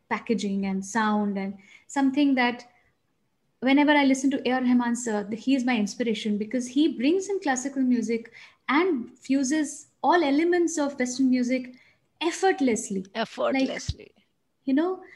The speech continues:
Speaker 1: uh, and he takes a conscious effort in always keeping Indian classical music alive in his music.
Speaker 2: Alive.
Speaker 1: So I think there's, uh, firstly, first is love for that music itself.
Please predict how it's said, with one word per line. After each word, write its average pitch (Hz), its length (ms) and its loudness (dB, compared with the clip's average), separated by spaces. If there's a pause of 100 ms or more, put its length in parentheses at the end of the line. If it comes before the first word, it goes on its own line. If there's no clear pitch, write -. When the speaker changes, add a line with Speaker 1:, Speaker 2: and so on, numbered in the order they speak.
(460)
Speaker 1:
uh, 285 260 2 (720)
and 285 240 2
he 285 280 0 (240)
takes 302 260 -4
a 359 60 -2
conscious 330 1040 -2
effort 247 640 -2
in 220 440 -2 (320)
always 254 500 0
keeping 254 600 -2 (280)
Indian 247 260 2
classical 226 400 -6
music 220 380 -4
alive 208 360 0
in 196 100 0
his 185 140 -4
music. 180 420 -8
Speaker 2:
Alive. 185 380 -12 (300)
Speaker 1:
So 247 840 -4 (120)
I 294 80 0
think 370 220 0
there's, 294 380 2
uh, 277 200 0 (360)
firstly, 311 600 -2
first - 640 -4
is 285 160 0
love 226 360 2
for 214 240 -4
that 202 400 -4 (420)
music 214 380 -2
itself. 214 540 -4